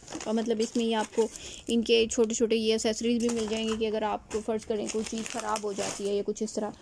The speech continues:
तो आप उसको replace कर सकते हैं, ठीक है।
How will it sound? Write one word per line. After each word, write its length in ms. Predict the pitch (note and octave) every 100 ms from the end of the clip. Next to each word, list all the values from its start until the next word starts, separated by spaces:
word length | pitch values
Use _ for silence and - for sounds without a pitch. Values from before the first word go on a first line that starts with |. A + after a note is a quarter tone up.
| - - -
तो 60 | -
आप 180 | - -
उसको 300 | - - A#3 - -
replace 360 | A3+ A3 - -
कर 160 | -
सकते 340 | - - - -
हैं, 140 | F#3+ A3 - -
ठीक 120 | B3
है। 80 | C4+